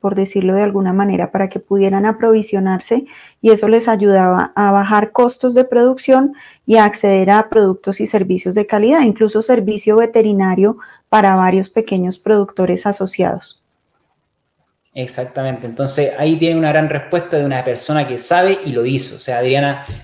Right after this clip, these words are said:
Speaker 2: te agradezco un montón. Yo eso también lo tenía entendido y es la asociatividad, es unirse.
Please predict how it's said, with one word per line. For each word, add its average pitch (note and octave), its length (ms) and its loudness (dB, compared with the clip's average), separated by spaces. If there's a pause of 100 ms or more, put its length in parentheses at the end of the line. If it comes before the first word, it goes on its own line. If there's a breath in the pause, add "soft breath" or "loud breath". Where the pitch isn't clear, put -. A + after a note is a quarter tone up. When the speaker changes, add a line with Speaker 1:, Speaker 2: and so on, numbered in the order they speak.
Speaker 2:
te C3 60 -2
agradezco C#3+ 340 0
un C3 60 -4
montón. E3+ 600 -6
Yo C#3 140 0 (440)
eso C#3 240 -4
también C3 240 -4
lo D3 80 0
tenía D3 200 -2
entendido D#3 580 -2
y C#3+ 100 -4
es C#3 60 -2
la D3+ 80 -2
asociatividad, D#3 720 -8
es D3+ 60 -2
unirse. D#3+ 680 -8